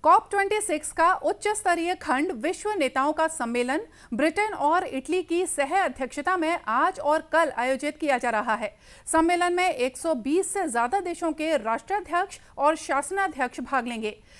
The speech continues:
ग्लासगो में एक अन्य महत्वपूर्ण कार्यक्रम एक सूरज, एक विश्व, एक ग्रिड के विजन के अंतर्गत ग्लोबल ग्रीन ग्रिड्स के शुभारंभ से संबंधित है। श्री मोदी ऑस्ट्रेलिया और ब्रिटेन के प्रधानमंत्रियों के साथ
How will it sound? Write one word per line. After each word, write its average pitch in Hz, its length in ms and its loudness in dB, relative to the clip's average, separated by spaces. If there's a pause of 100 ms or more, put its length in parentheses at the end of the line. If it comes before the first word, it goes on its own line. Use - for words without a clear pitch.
(180)
ग्लासगो 330 500 4
में 392 180 0
एक 302 300 -2
अन्य 330 300 0
महत्वपूर्ण 294 520 0
कार्यक्रम 285 500 0 (260)
एक 311 240 -2
सूरज, 359 460 0
एक 247 340 -4
विश्व, 339 300 -4 (300)
एक 349 280 -2 (100)
ग्रिड 330 300 -4
के 359 140 -2
विजन 254 360 -4
के 392 100 -4
अंतर्गत 262 500 -2 (340)
ग्लोबल 359 520 2
ग्रीन 311 440 0
ग्रिड्स 294 320 -2
के 330 160 -4
शुभारंभ 311 460 -2
से 302 160 -2
संबंधित 233 500 -4
है। 233 180 -6 (360)
श्री 381 160 4
मोदी 370 320 2
ऑस्ट्रेलिया 277 640 0
और 277 340 2
ब्रिटेन 262 400 -2
के 359 200 -2
प्रधानमंत्रियों 339 800 -2
के - 140 -6
साथ 269 320 0